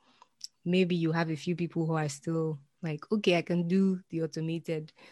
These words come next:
or driverless cars, but also have my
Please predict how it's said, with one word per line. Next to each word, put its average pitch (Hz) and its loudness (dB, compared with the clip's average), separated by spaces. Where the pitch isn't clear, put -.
or 156 4
driverless 160 2
cars, 151 -8
but 156 -8
also 175 4
have 165 0
my 156 -2